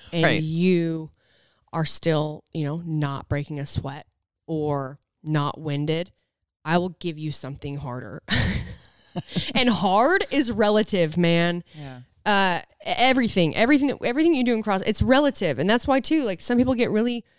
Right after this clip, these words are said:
Speaker 2: focused on, like, "Oh, I have to do the scaled option." No, they, there are these terms and some gyms are different. Some people, they don't, you know, program a scaled and an R X. Some people have just, you just have options.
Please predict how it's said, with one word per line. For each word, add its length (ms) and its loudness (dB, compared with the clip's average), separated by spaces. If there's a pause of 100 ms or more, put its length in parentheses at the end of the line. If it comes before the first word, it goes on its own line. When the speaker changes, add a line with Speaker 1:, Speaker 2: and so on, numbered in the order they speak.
(140)
Speaker 2:
focused 500 -2
on, 160 -2
like, 200 -4
"Oh, 180 -4
I 120 -2
have 240 -8
to 100 -12
do 140 -6
the 140 -6
scaled 680 0
option." 680 0 (500)
No, 720 0 (400)
they, 520 -4
there 220 0
are 180 6
these 180 0
terms 320 2
and 100 0
some 280 2
gyms 220 2
are 40 -2
different. 400 -2
Some 220 0
people, 480 0 (800)
they 100 -4
don't, 400 0
you 120 -6
know, 100 0
program 480 2
a 80 -2
scaled 680 0
and 120 0
an 80 -2
R 220 -4
X. 260 -10
Some 160 -4
people 220 -4
have 200 -4
just, 160 -6
you 80 -4
just 140 -4
have 140 0
options. 600 -2